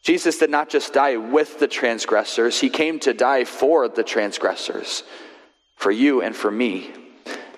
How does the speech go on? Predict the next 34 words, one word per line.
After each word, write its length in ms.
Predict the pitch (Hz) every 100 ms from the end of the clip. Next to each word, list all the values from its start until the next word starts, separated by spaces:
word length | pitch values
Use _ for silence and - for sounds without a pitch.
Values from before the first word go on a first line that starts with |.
| -
Jesus 380 | 151 156 151 143
was 120 | 131
not 200 | 147 160
just 240 | 151 -
given 260 | 151 156 131
a 140 | 123
grave 460 | 117 139 147 143 110
with 360 | 107 160 165
the 80 | 139
wicked. 320 | 117 110 131
He 160 | 117 143
came 360 | - 160 156 135 - - -
to 160 | 165
occupy 760 | - 160 - 143 - 131 120 127
the 160 | 131
grave 440 | 123 123 143 143 135
for 760 | - - - 147 160 143 113 - - - -
the 120 | 120
wicked 480 | 113 104 - 120 - -
<laughs> 160 | - -
so 200 | - 131
that 100 | 127
we 480 | 135 165 170 127 113
would 240 | 113 131
not 340 | 123 127 104
die 200 | 104 113
eternally. 640 | 113 98 - 110 98 90 95 - - - - - - - _ _ -
He 80 |
poured 380 | 135 - 170 151
out 140 | 139 135
his 100 | -
soul 240 | 135 120
to 80 | 101
death. 680 | - 101 90 - - -